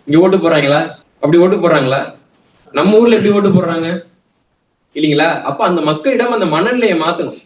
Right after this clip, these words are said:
இன்னும் நிறைய பேருக்கு வந்துட்டு எம் ஜி ஆர் செத்துட்டாருன்னு தெரியல, நிஜமாவே தெரியல. ஒரு அம்மாட்ட கேக்குறாங்க, "என்னங்க நீங்க வந்திருக்கிறீங்களே, ஏன் வந்திருக்கீங்கன்றப்ப," "கருணாநிதி வர்றாருன்னு சொன்னாங்க, கை காட்டலான்னு வந்திருக்கேன்றாங்க அந்த அம்மா." தமிழ்நாட்டுல தான் நிலவரம்.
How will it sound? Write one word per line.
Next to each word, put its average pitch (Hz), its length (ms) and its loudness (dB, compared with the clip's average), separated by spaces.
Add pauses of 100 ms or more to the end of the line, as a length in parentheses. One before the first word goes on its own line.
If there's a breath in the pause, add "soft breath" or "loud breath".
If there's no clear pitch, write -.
(380)
இன்னும் 190 220 -2
நிறைய 180 180 2
பேருக்கு 196 300 -2
வந்துட்டு 185 200 2
எம் 175 120 0
ஜி 202 80 0
ஆர் 175 80 -2
செத்துட்டாருன்னு 170 480 -4
தெரியல, 151 280 -2 (400)
நிஜமாவே 220 420 2
தெரியல. 190 320 2 (760)
ஒரு 143 100 0
அம்மாட்ட 220 260 0
கேக்குறாங்க, 185 400 -2
"என்னங்க 185 280 -4
நீங்க 175 260 -2
வந்திருக்கிறீங்களே, 156 720 -2 (680)
ஏன் 202 200 0
வந்திருக்கீங்கன்றப்ப," 165 680 -2
"கருணாநிதி 180 480 0
வர்றாருன்னு 156 380 -2
சொன்னாங்க, 143 300 -4
கை 147 140 2
காட்டலான்னு 151 460 0
வந்திருக்கேன்றாங்க 131 540 -4
அந்த 110 120 -4
அம்மா." 110 180 -8 (360)
தமிழ்நாட்டுல 214 500 2
தான் 185 140 0
நிலவரம். 175 440 0